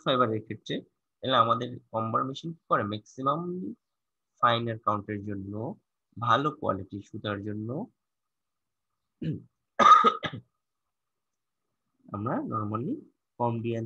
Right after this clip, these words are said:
তৈরি করি। আর এই জন্য কি আমাদের প্রাইসও অনেক বেশি, কারণ ওয়েস্টের পরিমাণ তো অনেক বেশি হয় কম্বারে।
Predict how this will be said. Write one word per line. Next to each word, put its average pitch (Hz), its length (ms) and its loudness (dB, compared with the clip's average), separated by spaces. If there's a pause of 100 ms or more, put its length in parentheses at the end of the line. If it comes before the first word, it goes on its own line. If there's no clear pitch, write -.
তৈরি 185 280 -4
করি। - 140 -8 (120)
আর 113 80 -2 (480)
এই 156 120 -2
জন্য 180 180 -4 (120)
কি 147 60 -4 (120)
আমাদের 131 300 -4
প্রাইসও 156 440 2
অনেক 160 140 -4 (100)
বেশি, 147 200 -6 (120)
কারণ 131 240 0
ওয়েস্টের 143 500 -6
পরিমাণ 143 240 -4 (100)
তো - 140 -8
অনেক 123 140 -2 (120)
বেশি 131 220 -8 (100)
হয় 180 160 0 (760)
কম্বারে। 139 380 0